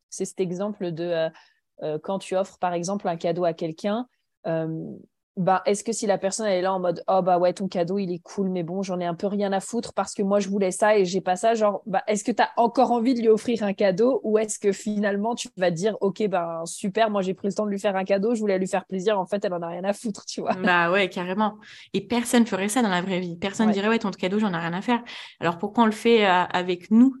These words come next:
Speaker 2: tu vois ?
Speaker 1: Ouais, carrément. Carrément. Et j'aime aussi beaucoup, euh, tu sais, cet exemple, c'était David Laroche qui l'avait dit une fois.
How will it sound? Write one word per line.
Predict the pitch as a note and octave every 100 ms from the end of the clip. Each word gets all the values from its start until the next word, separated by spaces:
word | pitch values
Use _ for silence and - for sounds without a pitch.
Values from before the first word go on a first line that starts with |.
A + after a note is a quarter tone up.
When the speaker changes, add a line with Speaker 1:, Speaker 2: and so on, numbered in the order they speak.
| -
Speaker 2:
tu | -
vois ? | F#3 G#3
Speaker 1:
Ouais, | E3+ D#3+ - _ _ _ _ _ _
carrément. | - F#3 F3+ F3 G#3 _ _ _ _ _ _ _ -
Carrément. | F3+ E3 E3 D#3+ -
Et | G3
j'aime | F#3+ F#3+
aussi | F#3 F#3+ E3
beaucoup, | F#3+ G#3 - A#3
euh, |
tu | F#3
sais, | - G#3
cet | - E3+
exemple, | F3 E3+ G#3+
c'était | G#3+ E3 E3 D#3
David | E3+ G#3
Laroche | G3 F3+ G3+ -
qui | E3
l'avait | D#3+ D3+
dit | D3 F3+
une | G3+ F3
fois. | - F#3 G3